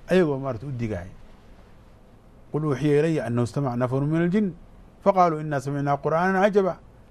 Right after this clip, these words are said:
Suuraddaas dhan jinniga waa ta ka sheekaysa. Marka jinnigina waa loo soo diray rasuulka sal alla slam. Sida insigaba loogu soo diray. "شاهدا ومبشرا." Rasuulka sal alla slam asagoo marag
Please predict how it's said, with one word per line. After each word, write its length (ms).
Suuraddaas 480
dhan 340
jinniga 240
waa 100
ta 80
ka 80
sheekaysa. 460
Marka 160
jinnigina 320
waa 80
loo 120
soo 160
diray 180
rasuulka 300
sal 120
alla 160
slam. 160
Sida 200
insigaba 340
loogu 180
soo 160
diray. 200
"شاهدا 640
ومبشرا." 1000
Rasuulka 320
sal 100
alla 120
slam 180
asagoo 340
marag 420